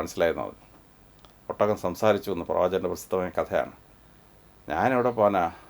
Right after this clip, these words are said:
യജമാനാ, ഞാനിവിടെ തന്നെയുണ്ട്, നീയാണ് എന്നെ കാണാതിരുന്നതെന്നാണ്. അപ്പോൾ ഈ ഒട്ടകം ആ അറബിയുടെ കൂടെ നിന്നതുപോലെ ഈശ്വരൻ എപ്പോഴും നമ്മുടെ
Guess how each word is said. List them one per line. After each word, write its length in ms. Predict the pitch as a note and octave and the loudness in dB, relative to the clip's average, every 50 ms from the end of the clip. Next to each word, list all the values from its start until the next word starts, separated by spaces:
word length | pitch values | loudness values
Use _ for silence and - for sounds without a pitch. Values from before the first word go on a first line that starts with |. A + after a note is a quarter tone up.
| - - G2 | -12 -8 -4
യജമാനാ, 360 | F2 E2+ E2 E2 D#2 D#2 C#2+ | -2 -2 0 -2 -2 -2 -4
ഞാനിവിടെ 480 | D2 D2+ D2+ F#2 G#2+ A2 G2+ G2 G2+ F#2+ - | -6 -4 -2 -2 0 0 0 0 -2 -2 -2
തന്നെയുണ്ട്, 340 | F#2 E2+ D#2+ D2 B1+ C2 - - - - - - - | -4 -4 -4 -8 -8 -10 -10 -12 -12 -14 -16 -18 -12
നീയാണ് 440 | E2+ F2 F#2+ A2+ A#2+ A2+ G#2 G2 | -8 -6 -4 -2 0 2 2 2
എന്നെ 180 | F#2 F2+ F#2 F2+ - - | 0 -2 -4 -6 -4 -4
കാണാതിരുന്നതെന്നാണ്. 800 | D2+ D2+ D#2+ E2+ E2 E2 D#2 D2+ - C2 A#1 A1+ - - - - - - - - - - - - - - - - - - - - | -4 -4 -2 -4 -4 -4 -4 -6 -8 -12 -14 -14 -14 -16 -18 -20 -20 -20 -20 -20 -20 -20 -20 -20 -20 -20 -20 -20 -20 -20 -6 -4
അപ്പോൾ 140 | F2+ F2+ G#2 G#2 | -2 0 2 2
ഈ 240 | G#2+ A#2 C#3 E3 | 2 2 4 6
ഒട്ടകം 520 | D#3 B2+ A2 - C#3 C3+ C#3 B2+ - - A2 | 6 4 6 6 6 8 8 6 6 6 6
ആ 220 | G#2+ A#2 A#2+ A#2+ | 8 8 8 8
അറബിയുടെ 320 | A2 G#2+ A#2+ C3 B2+ A#2+ A#2+ | 8 6 6 6 6 6 6
കൂടെ 160 | A#2 A2 G#2+ | 6 6 4
നിന്നതുപോലെ 600 | G2+ G2 G#2 G#2+ G#2 G2+ G2 F2+ F2 E2+ D#2+ D2 - - - - - - - | 2 2 2 2 2 4 4 4 4 2 2 -2 -4 -8 -14 -20 -20 -12 -6
ഈശ്വരൻ 400 | G2+ G2+ G2 - A#2 G2+ G2 G2 | -6 -4 0 0 0 2 2 0
എപ്പോഴും 560 | F#2+ - - G#2+ G#2 G#2+ G#2+ G#2 G#2+ G#2 G2+ | -2 0 2 4 4 4 4 2 0 -2 -2
നമ്മുടെ 300 | F#2 F2+ F#2+ G2+ G2 | -4 -4 -2 -2 -2